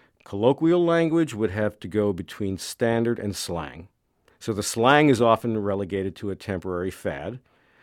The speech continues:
and standard language contains the stable elements of the language, and colloquial language has the potential to become a permanent part of the language. <laughs> But it might not. I think it's interesting that most native speakers will use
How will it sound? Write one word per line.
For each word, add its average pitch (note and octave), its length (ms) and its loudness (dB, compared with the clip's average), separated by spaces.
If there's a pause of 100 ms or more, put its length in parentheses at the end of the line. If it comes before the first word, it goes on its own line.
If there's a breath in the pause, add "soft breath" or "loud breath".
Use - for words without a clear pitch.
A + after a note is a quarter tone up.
(160 soft breath)
and A2+ 260 2
standard C#3 460 4
language A#2 420 0
contains G#2+ 440 0
the F2+ 80 -8
stable B2 520 2
elements G#2+ 480 2
of F2+ 80 -4
the F2+ 80 -4
language, F#2 420 -2
and F#2+ 200 -6
colloquial G#2+ 640 0
language G2+ 480 -2
has F#2 220 -4
the E2+ 60 -8
potential A2 840 2
to - 120 -10
become E2 420 -8
a F2+ 60 -6
permanent F2+ 480 -6
part D#2+ 220 -4
of D#2+ 80 -8
the F2 40 -6
language. E2 480 -12 (920)
<laughs> - 80 -10 (200)
But A2+ 440 6
it - 240 -2
might E2+ 240 -4
not. - 300 -10 (1400 soft breath)
I C#3+ 100 4
think B3+ 260 0
it's - 140 2
interesting E3 360 2
that A#2+ 140 -2
most C#3+ 560 4
native D#3+ 380 2
speakers C#3+ 540 0
will A2 160 0
use A2+ 280 2